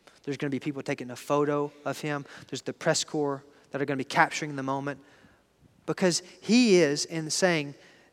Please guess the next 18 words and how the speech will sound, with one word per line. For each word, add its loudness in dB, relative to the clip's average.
by 0
sitting -4
down, 0
saying, -2
"This -2
is -8
my 2
desk. -8
This -4
is -6
my 0
office. -2
I'm 2
going 0
to, -4
I'm 4
going 2
to -2